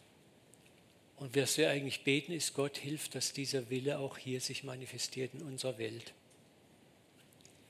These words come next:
Was wir hier eigentlich bekennen, bedeutet in der Tiefe, dass unser oft so überbewerteter freier Wille, „Ich habe einen freien Willen.“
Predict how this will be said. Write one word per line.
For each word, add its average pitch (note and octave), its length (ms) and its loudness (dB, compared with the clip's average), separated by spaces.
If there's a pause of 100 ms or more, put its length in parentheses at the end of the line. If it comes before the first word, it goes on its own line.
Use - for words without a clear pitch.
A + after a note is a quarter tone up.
(500)
Was E3+ 200 10
wir F3+ 80 12
hier F3 180 12
eigentlich G#3+ 440 10
bekennen, F#3 580 4
bedeutet D3+ 640 6
in D3+ 140 -4
der C3+ 160 2
Tiefe, D#3 500 -2 (760)
dass C#3+ 200 8
unser F3+ 480 8
oft E3 320 6
so - 280 4 (140)
überbewerteter D3+ 1120 2
freier C#3 680 -2
Wille, A#2+ 300 -6
„Ich - 160 4
habe C#3+ 200 6
einen C3 200 -2
freien C3 480 -4
Willen.“ C3 320 -2